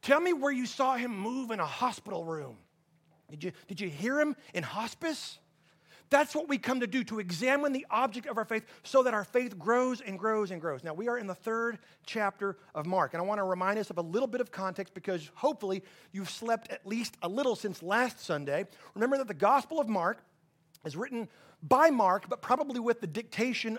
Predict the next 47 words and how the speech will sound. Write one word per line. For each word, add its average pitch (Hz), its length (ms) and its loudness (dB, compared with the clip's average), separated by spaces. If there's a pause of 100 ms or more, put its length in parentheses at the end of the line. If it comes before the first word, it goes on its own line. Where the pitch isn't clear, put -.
of 190 160 -2
the 196 100 -4
Apostle 180 460 -4
Peter. 156 380 -6 (880)
And, 208 220 -6
and 214 220 -4
you 196 80 -4
get 269 160 2
the 285 100 0
idea 240 240 2
that 214 220 0
Mark 226 300 2
is 180 100 0
writing 214 220 2
this 190 100 -2
down. 226 120 2
He 208 40 -2
goes, 208 180 -4
"And 311 100 6
then 370 60 8
what 330 100 8
happened? 247 320 6
And 339 100 6
then 392 60 6
what 311 100 8
happened? 220 280 2
And 330 80 6
then 392 80 6
what 302 80 8
happened?" 220 220 4
Peter 208 140 -6
goes, 180 140 -4 (160)
"Slow 233 260 2
down, 226 260 2
little 175 140 -2
fella. 175 340 0 (240)
I'll 175 120 -2
get 233 200 0
there. 135 200 -4 (120)
Give 165 120 -8
me 196 80 -4
a, 220 40 -8
ju-, 185 200 -12 (160)
just 160 200 -18
write 170 220 -2
this 233 120 -6
down." 175 240 -4